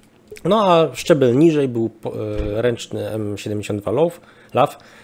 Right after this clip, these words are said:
e, który był jeszcze gorszą bronią przeciwpancerną, ręczny granatnik przeciwpancerny M siedemdziesiąt dwa, tak?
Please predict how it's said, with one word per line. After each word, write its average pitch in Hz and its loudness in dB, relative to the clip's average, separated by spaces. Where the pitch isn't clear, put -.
e, 156 -10
który 156 -4
był 156 -2
jeszcze 120 4
gorszą 110 0
bronią 110 0
przeciwpancerną, 113 -2
ręczny 113 -4
granatnik 104 -4
przeciwpancerny 98 -8
M 90 -12
siedemdziesiąt 92 -10
dwa, - -10
tak? - -12